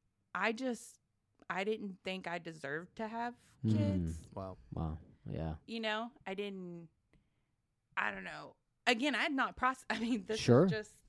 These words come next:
Speaker 1: and I, that's not something I hadn't even told him. And, uh, two, at that time, like, we were both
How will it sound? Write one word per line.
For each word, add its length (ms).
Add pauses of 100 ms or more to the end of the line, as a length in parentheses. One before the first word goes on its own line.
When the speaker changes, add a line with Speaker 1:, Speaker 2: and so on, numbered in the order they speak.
Speaker 1:
and 240
I, 160
that's 220
not 140 (120)
something 300
I 200
hadn't 260
even 320
told 260
him. 460 (600)
And, 300
uh, 420 (140)
two, 340
at 120
that 180
time, 340
like, 300 (680)
we 160
were 120
both 320